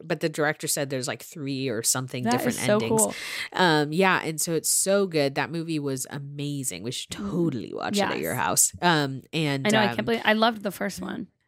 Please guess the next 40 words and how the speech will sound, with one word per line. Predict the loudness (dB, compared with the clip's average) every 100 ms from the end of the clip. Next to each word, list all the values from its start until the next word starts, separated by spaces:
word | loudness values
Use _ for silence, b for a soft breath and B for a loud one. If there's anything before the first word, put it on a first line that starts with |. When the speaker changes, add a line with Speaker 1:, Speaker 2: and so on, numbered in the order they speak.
| _ _
Speaker 2:
So | 2
I |
Speaker 1:
Yeah, | 4 6
Speaker 2:
need | 4
to | 0
see |
it. | 0
Speaker 1:
yeah, | 0 0 4
it | 6
was | 6 4
good, | 0 0
and | 0 2
the |
soundtrack | 4 4 2 0 -2 0
was, | -2 0
like, | -4 -8 _ -6
poppin'. | -4 -4 -6 -6 -8 -4
Speaker 2:
Of | -4 0
Speaker 1:
So | 4 6 6 4
Speaker 2:
course. | 2 0
Speaker 1:
I, | 2 4 2 2
that | 2 2
was, | 2 2
like, | 0 -2
my | -4 -2 -4 -6 -8
top, | -6 -2 -4 -4
top, | -6 -4
top | -4 -4 -2
one. | -4 -4 -8 B B B B -2
And | 2 4 4 4 4 4 4 2 2 -2 -6 _ _ _ -2
yeah, | -2 -2 -8
what | 0 2
was | 2 2
your | 0
top | 2 0 0
movie | 0 0 -2
of |
the | 0
Speaker 2:
I | 2
Speaker 1:
year? | 4